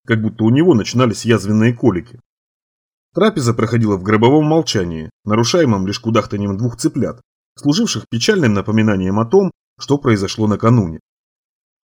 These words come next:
Гарольд потратил массу времени, отчаянно пытаясь вспомнить, что именно он обещал Богу.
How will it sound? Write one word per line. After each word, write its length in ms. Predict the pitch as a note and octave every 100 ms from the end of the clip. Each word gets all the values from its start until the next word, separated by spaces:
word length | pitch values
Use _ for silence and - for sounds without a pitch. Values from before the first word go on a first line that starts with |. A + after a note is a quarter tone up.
| _ _
Гарольд 380 | G2 A#2 C3 A2+
потратил 380 | A#2 C3 A#2+ A#2+
массу 300 | B2 A#2+ B2
времени, 480 | E3+ D#3+ G2 D#2+ - _ _
отчаянно 480 | G#2 A2 C3 G#2 G#2
пытаясь 340 | A#2+ A#2 A2
вспомнить, 520 | - - F3 D#3+ G#2
что 220 | - - D#3+
именно 420 | F#3+ A#2+ G2 F#2+
он 140 | G2
обещал 380 | G#2 A#2 - F#2
Богу. 340 | A2 A#2 D2